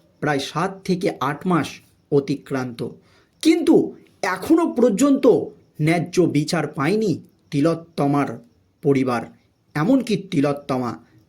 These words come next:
তাই নির্যাতিতার বাবা মা তার মেয়ের ন্যায্য বিচারের দাবিতে, এমনকি এই ধরনের ঘটনা যাতে আর বাংলাতে না ঘটে, সেই দাবিতে সুপ্রিম কোর্ট, হাইকোর্ট,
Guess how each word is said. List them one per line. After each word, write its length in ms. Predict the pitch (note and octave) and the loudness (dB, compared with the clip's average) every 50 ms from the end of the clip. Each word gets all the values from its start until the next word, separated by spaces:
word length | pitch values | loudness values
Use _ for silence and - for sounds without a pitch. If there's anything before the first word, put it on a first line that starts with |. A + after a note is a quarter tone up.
| _ - | _ -4
তাই 240 | D3+ D#3+ F3 E3 C#3 B2 - - - _ _ _ - | -2 0 0 0 0 -2 -4 -10 -18 _ _ _ 0
নির্যাতিতার 680 | D3 D#3+ F#3+ F3+ F3 C#4 C#4 C#4 C4 A#3 - A#3+ G#3+ G3 | 2 2 4 4 2 2 2 2 0 0 0 0 0 0
বাবা 280 | E3 E3 D#3+ D#3+ F#3 G3 | 0 0 0 0 0 0
মা 160 | F#3+ F#3 D#3+ B2 - - - _ _ _ | 2 0 0 0 -2 -8 -16 _ _ _
তার 160 | - F3 E3 D3+ | -4 -2 0 0
মেয়ের 360 | D3+ D3+ E3 F3+ F#3 F3+ D#3+ D3+ C#3+ | 2 2 4 4 4 4 4 4 2
ন্যায্য 380 | C#3+ E3 F3+ D#3+ - - - G3 F#3 D#3 | 2 0 0 -2 -4 -2 2 4 4 4
বিচারের 460 | C3 D#3+ E3 D#3+ - C#4 C#4 C#4+ C4 F3+ | 4 2 0 2 2 2 2 2 2 2
দাবিতে, 400 | E3 F#3+ F3+ F3 F3+ E3+ F3+ E3+ C#3+ C3 - - - _ _ _ _ _ | 0 2 2 2 2 4 4 2 2 2 0 -6 -14 _ _ _ _ _
এমনকি 440 | E3 G3 C4 D#4 D#4+ D#4 - C4+ B3 D#3+ - - - - _ _ - | 0 2 4 4 4 4 4 2 2 2 0 -2 -8 -18 _ _ 4
এই 180 | G3 A3+ C#4 C#4 | 6 6 6 6
ধরনের 400 | B3 A3 A#3 A#3+ A3+ A3+ A3+ G3+ | 4 4 2 2 2 2 2 0
ঘটনা 380 | E3 C#3+ D3 E3 F#3+ G#3 G#3 G#3 | 0 0 0 2 2 2 2 2
যাতে 240 | F3 G3 F#3+ G3 F#3+ F3+ | 2 2 2 2 2 2
আর 140 | F3 F3 E3 C#3+ | 2 0 -2 -2
বাংলাতে 480 | C#3 C#3+ D3+ E3+ F#3 F#3+ F#3+ F3+ - F3+ E3 | -2 -2 -2 0 2 2 2 2 4 2 2
না 200 | D3 D3 E3 G3 A3 | 2 0 0 0 0
ঘটে, 320 | F3+ G3+ G#3+ G#3 A3 F3 C3 - - - _ _ _ | 0 0 2 4 4 4 2 2 -4 -10 _ _ _
সেই 320 | - - - A#3 C#4+ D#4+ D4+ | -18 -2 2 4 4 6 4
দাবিতে 420 | C#4 B3 A3 F#3+ G#3+ F#3+ E3+ G#3 E3 - - - - - _ _ | 4 2 2 2 2 2 4 4 2 2 0 -4 -10 -18 _ _
সুপ্রিম 520 | - - - G3+ G3+ G3+ - - D4+ D#4 D4 C#4 | -2 2 2 2 2 2 0 2 2 4 4 2
কোর্ট, 260 | - D4 D4 D4 - - - _ _ _ _ | 2 2 0 0 -2 -6 -12 _ _ _ _
হাইকোর্ট, 540 | - A#2 B2+ E3 G#3 - - G#3 F3+ E3 | -10 -6 -2 0 0 2 4 4 4 4